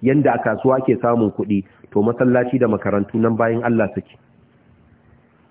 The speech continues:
Me yasa na ce ku yi kokari ku mutu cikin mut-, mutanen kirki? Dalilai na guda biyu. Manzo Allah sallallahu alaihi wasallam akwai hadisin da ya nuna duk wanda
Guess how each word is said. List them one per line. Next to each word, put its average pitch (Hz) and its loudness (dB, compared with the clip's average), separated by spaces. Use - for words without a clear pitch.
Me 107 2
yasa 147 2
na 131 2
ce 131 0
ku 127 -2
yi 107 0
kokari 120 0
ku 123 -4
mutu 113 -2
cikin 110 -4
mut-, 113 -4
mutanen 101 0
kirki? 104 -4
Dalilai 107 2
na 117 0
guda 95 0
biyu. 90 -12
Manzo 104 0
Allah 123 0
sallallahu 113 0
alaihi 107 0
wasallam 110 0
akwai 123 0
hadisin 117 -2
da 104 2
ya 107 4
nuna 113 2
duk 127 2
wanda 131 2